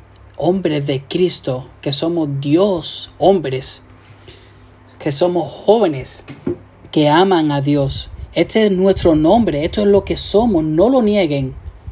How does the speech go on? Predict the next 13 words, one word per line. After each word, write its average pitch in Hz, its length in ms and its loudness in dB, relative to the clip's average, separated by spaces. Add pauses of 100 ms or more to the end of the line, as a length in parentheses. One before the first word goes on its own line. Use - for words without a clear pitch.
(720)
Somos 165 1120 -2 (720)
los 165 260 2
que 175 200 -4
le 165 140 -2
pertenecemos 151 1300 -2
a 143 200 2
Dios. 151 600 2 (960)
El 143 120 0
nombre 196 380 4
Ananías, 160 760 2
que 156 120 -2
significa 156 580 2
Jehová 151 520 2